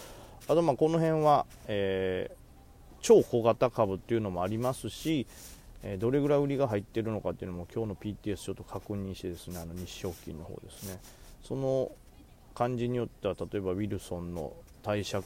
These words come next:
倍率すごい良ければ、さらに上も目指せますし、張り付くとかもね、あるかもしれないですから、えー、夜間もちょっと気を抜かずしっかりチェックして、で、大日光の方もね、えー、三連S高って、いや、でも中度目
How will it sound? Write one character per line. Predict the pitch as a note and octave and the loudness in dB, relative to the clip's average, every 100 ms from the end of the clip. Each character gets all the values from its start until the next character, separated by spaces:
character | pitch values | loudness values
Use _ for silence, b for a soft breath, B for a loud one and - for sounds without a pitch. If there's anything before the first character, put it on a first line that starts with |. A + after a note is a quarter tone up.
| G#2 | 0
倍 | G2+ G2 | 2 2
率 | F#2 - | 0 -6
す | - | -4
ご | G#2 A2+ | 0 2
い | G#2 | 2
良 | F#2+ | 0
け | G2+ | 0
れ | F#2 | -2
ば、 | F2 F2 B1+ - | 0 0 0 -6
さ | - G2+ | -8 0
ら | G2+ | 2
に | G2 G#2 | 2 0
上 | G#2+ | 0
も | F#2+ F2 | 0 -2
目 | F#2 | -2
指 | F2+ E2+ | 0 -2
せ | F#2 | -4
ま | F#2 - | -8 -10
す | - | -12
し、 | - F2+ - - | -10 -8 -8 -6
張 | G2+ | -4
り | F#2+ | -4
付 | - - | -8 -6
く | F#2+ | -8
と | - | -8
か | D#2 | -8
も | |
ね、 | G#2+ A#2+ - - - | -8 -8 -12 -20 -12
あ | G#2 | -8
る | F#2+ | -6
か | - | -6
も | - - | -8 -8
し | - | -12
れ | |
な | - | -12
い | - | -12
で | - | -14
す | - | -12
か | |
ら、 | B1 - B B B - A#2+ | -12 -12 B B B -14 -4
え | A2 | 2
ー、 | |
夜 | C#3+ | 2
間 | - G#2 | 4 2
も | F2+ | 2
ち | G2+ | -4
ょ | |
っ | |
と | F#2 | -4
気 | - A#2 | -2 0
を | |
抜 | A2 | 0
か | G#2+ | 0
ず | F#2 | 0
し | - - | -4 -4
っ | |
か | - | 0
り | G2 | 0
チ | - G#2+ | 0 -2
ェ | |
ッ | |
ク | - - E2+ | -2 -8 -8
し | - | -4
て、 | F2+ - B B B - - | -6 -6 B B B -10 -2
で、 | D#3 | 2
大 | F3 G3+ | 4 4
日 | G3+ G3+ - | 2 -2 0
光 | A#2+ | 2
の | G#2 | 2
方 | G2 G2 | 0 -2
も | E2 | -2
ね、 | F#2 F#2 - | -4 -4 -6
え | G2 F#2 F#2 F2+ F2+ F2 | -6 -4 -4 -4 -6 -6
ー、 | |
三 | - A2+ B2+ | -2 -2 2
連 | B2 | 0
S | B2 A#2+ | 0 0
高 | G#2 F#2 | 0 0
っ | |
て、 | F2 | -2
い | G2+ | 2
や、 | A#2+ | 4
で | C#3 | 4
も | B2 | 0
中 | - A#2+ A2 | -2 -2 0
度 | |
目 | A2+ | 0